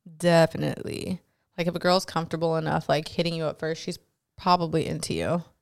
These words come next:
Unless it's been, like, stated that it's, like, you're just friends. Which kinda brings me to something else that I wanted to bring up. I did a poll last week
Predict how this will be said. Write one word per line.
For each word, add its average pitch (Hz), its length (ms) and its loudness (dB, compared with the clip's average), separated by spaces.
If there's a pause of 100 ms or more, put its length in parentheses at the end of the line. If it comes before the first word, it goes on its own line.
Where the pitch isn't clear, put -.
(540)
Unless 185 280 0
it's 170 240 -2
been, 160 260 0
like, 143 300 -6
stated 147 460 -2
that 123 340 -4
it's, - 340 -8
like, - 220 -4 (720)
you're 165 120 -2
just 160 240 -2
friends. - 580 -4 (500)
Which 196 220 -2
kinda 320 220 0
brings 196 300 0
me 185 120 0
to 170 260 0
something 202 400 0 (160)
else 240 500 4
that 175 280 2
I 170 60 2
wanted 151 400 -2
to 170 100 -2
bring 156 360 -2
up. - 320 -6 (1120)
I 185 60 -6
did 190 140 0
a 196 40 -2
poll 175 720 4
last - 320 -6
week - 220 -14